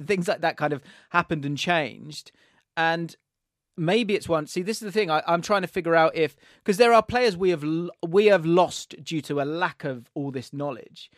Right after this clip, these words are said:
I ap-, totally appreciate the, the pressure that comes with it and the, and as I say, that standard that Ronaldo has created. But when we talk about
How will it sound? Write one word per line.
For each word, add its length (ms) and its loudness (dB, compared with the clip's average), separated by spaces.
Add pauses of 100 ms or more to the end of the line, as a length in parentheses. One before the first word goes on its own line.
(200)
I 140 4
ap-, 300 0
totally 340 2
appreciate 500 -4
the, 400 -6
the 80 -12
pressure 420 -4
that 120 -10
comes 280 -4
with 100 -6
it 200 -10
and 100 -10
the, 100 -6 (280)
and 160 -4
as 100 -4
I 60 -10
say, 220 -2
that 280 -4 (140)
standard 680 -6
that 120 -8
Ronaldo 440 0
has 160 -2
created. 680 -6 (320)
But 80 0
when 120 2
we 80 0
talk 260 -2
about 420 2